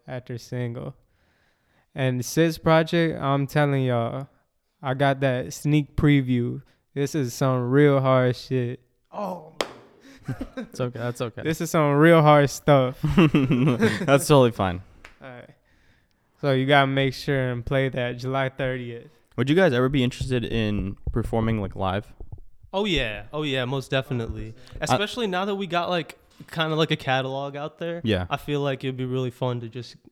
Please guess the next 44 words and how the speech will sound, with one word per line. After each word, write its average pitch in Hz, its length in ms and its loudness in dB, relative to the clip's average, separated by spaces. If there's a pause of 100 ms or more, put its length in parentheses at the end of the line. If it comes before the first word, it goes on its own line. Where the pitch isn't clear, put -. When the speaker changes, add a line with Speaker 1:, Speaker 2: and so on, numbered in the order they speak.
(120)
Speaker 2:
I 123 80 2
think 190 160 6
you 151 80 8
guys 135 160 6
Speaker 3:
perform. 127 100 -2
Speaker 2:
should, 110 240 4
you 110 80 0
know, 110 60 0
Speaker 3:
Yeah. 110 40 0
Speaker 2:
especially, 113 460 -4
I 117 60 -4
mean, 110 200 -2
of 104 100 -16
course, 117 160 0
Speaker 3:
Find 135 120 0
a - 20 -4
Speaker 2:
during 123 240 4
Speaker 3:
venue. 131 60 -2 (180)
Speaker 2:
covid, 127 200 0 (100)
Speaker 3:
Yeah. 123 340 -8
Speaker 2:
it 104 80 -6
was, 107 320 -4
it - 60 -8
was 110 120 -4
difficult, 113 640 -4
but 107 420 -4 (180)
you 117 120 -4
guys 131 160 2
should 139 100 -6
definitely 120 280 -2
throw 117 160 2
your 113 120 2
name 107 200 -2
out 104 200 -4
there. 107 320 -2
There's 113 200 -2
a - 20 -2
lot 110 180 2
of 110 80 -2
local 107 320 -2
Speaker 3:
Yeah. 104 100 -2
Speaker 2:
venues 104 240 -2
in 104 80 -4
Detroit 101 440 -4